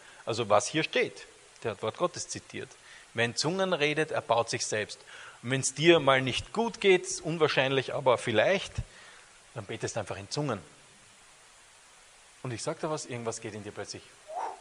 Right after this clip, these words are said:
Du kannst dich selber entfachen. Du kannst dich entfachen, du kannst, wisst ihr, unsere Seele geht manchmal wundersame Wege.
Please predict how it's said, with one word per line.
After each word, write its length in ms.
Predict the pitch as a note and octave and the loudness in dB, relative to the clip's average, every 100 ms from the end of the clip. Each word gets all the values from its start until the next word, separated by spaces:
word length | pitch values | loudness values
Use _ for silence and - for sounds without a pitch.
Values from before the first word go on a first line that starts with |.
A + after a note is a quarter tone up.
| - - - - - - - - - - - - - - | -20 -20 -20 -20 -20 -20 -20 -20 -20 -20 -20 -20 -20 -14
Du 80 | |
kannst 260 | - A#2+ - | -6 -6 -4
dich 120 | A#2+ | -6
selber 200 | A#2 G#2+ | -4 -4
entfachen. 500 | G2 - A2 G#2+ G2+ F#2+ - - - - - - - - - | -4 -4 -4 -4 -12 -18 -20 -20 -20 -20 -20 -20 -20 -20 -16
Du 40 | - | -6
kannst 200 | G3+ - | -4 -4
dich 120 | C#3+ | -8
entfachen, 520 | C3 - C#3+ - B2+ | -6 4 4 4 -4
du 80 | A#2 | 0
kannst, 260 | D3 C#3+ - - - - - - - - | 2 2 -4 -18 -18 -18 -20 -20 -20 -6
wisst 240 | D#3 - | -6 2
ihr, 80 | F#3+ | 0
unsere 220 | E3+ D#3 | 2 0
Seele 400 | - D#3 G3+ F3 | 2 2 4 4
geht 240 | E3 D#3 | 4 0
manchmal 420 | D#3 D3 C3 D3+ C3+ | 4 2 8 8 8
wundersame 840 | E3 E3 C#3 B2 B2+ A2 A#2 A2 | 2 6 6 6 2 2 0 -2
Wege. 360 | G2+ G2+ F#2+ | -4 -6 -6